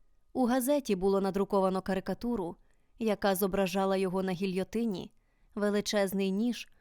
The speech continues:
уже був занесений над його головою. Народ насміхався над ним, люди свистіли йому вслід, коли він їхав верхи по вулиці. Хто це був?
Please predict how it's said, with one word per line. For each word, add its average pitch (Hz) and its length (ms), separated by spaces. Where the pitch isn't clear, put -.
уже 208 340
був 190 200
занесений 196 680
над 180 200
його 185 220
головою. 175 640
Народ 247 380
насміхався 220 680
над 185 200
ним, 180 280
люди 226 380
свистіли 190 600
йому 185 240
вслід, 202 480
коли 208 300
він 190 180
їхав 175 440
верхи 196 420
по 190 140
вулиці. - 580
Хто - 260
це 202 180
був? 208 260